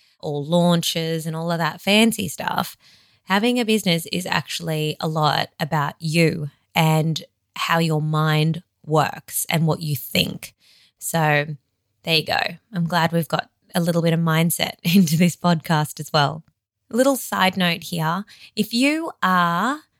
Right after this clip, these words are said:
building your business and Instagram is a core marketing platform for you, and you feel like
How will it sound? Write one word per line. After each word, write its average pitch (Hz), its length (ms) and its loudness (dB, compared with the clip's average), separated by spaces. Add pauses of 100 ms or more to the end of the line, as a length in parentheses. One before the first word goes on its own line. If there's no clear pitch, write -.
(140)
building 202 360 2
your 202 100 2
business 175 460 -4
and 175 160 0
Instagram 180 640 -2
is 170 120 -4
a 170 120 -2
core 175 380 0
marketing 165 500 0
platform 175 540 -2
for - 100 -4
you, 165 400 0 (400)
and 202 160 2
you 247 100 2
feel 269 360 -2
like 175 520 -2